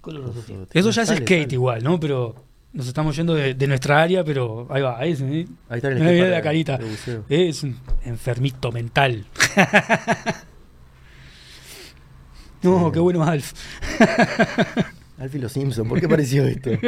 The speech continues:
Speaker 1: <laughs> Porque debe ser la intro del video, ¿viste? Que ahora es lo que te digo, ahora los videos son, son una,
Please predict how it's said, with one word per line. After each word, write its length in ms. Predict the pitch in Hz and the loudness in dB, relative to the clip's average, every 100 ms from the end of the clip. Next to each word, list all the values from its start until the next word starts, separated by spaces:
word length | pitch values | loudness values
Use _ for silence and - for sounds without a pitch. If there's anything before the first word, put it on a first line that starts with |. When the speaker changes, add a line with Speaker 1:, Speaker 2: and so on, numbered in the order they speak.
| - | -2
Speaker 1:
<laughs> 320 | - - 320 - | -2 0 0 2
Porque 160 | 170 | 2
debe 160 | 175 160 | 2 0
ser 120 | 170 | 0
la 140 | 160 156 | 0 0
intro 220 | 165 156 | 0 0
del 100 | 135 | 2
video, 320 | 143 165 147 | 2 2 0
¿viste? 180 | 151 165 | 0 0
Que 80 | 156 | 2
ahora 160 | 185 | 2
es 80 | 180 | 2
lo 80 | 180 | 0
que 80 | 165 | 2
te 60 | |
digo, 220 | 170 160 | 2 2
ahora 200 | 131 165 | 0 0
los 120 | 160 135 | 0 2
videos 320 | 139 170 165 | 2 0 0
son, 280 | 143 139 113 - - - - - - - | -2 -2 -4 -12 -20 -20 -18 -16 -14 -16
son 240 | - - 139 | -4 2 4
una, 540 | 135 127 117 113 104 | 4 4 0 -2 -6